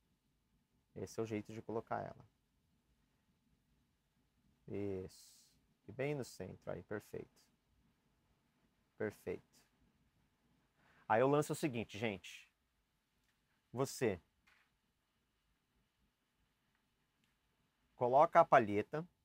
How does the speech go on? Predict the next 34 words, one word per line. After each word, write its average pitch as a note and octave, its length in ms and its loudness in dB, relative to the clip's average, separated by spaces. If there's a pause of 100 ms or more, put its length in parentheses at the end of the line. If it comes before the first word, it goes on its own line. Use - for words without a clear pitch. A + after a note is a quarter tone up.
(420)
ó. F#2 180 -6 (680)
Você - 140 -20
vai G2 100 -6
colocar G#2+ 320 -6
a - 20 -6
palheta G#2 640 -6 (920)
de A#2 120 -6
uma D3+ 200 2
forma C3 580 2 (1300)
que A#2+ 120 -4
fica D#3 420 -2
só G3 580 2 (920)
um E3 140 -2
fiozinho, E3 640 -2
assim, D3 200 -4
como F3+ 200 -2
se - 80 -14
fosse - 260 -4
a F4+ 60 -2
ponta C4+ 320 0
da F#3 180 8
unha, B2+ 220 4
assim, A#2 180 -4
sabe? B2+ 500 2
Como G3 160 -16
se - 60 -16
fosse D4 180 -4
a D4 40 4
ponta C4 260 -4
da G3 160 2
unha, A2 320 0 (320)
aparecendo D3+ 600 6
da, C#3 320 10
da, A2 680 6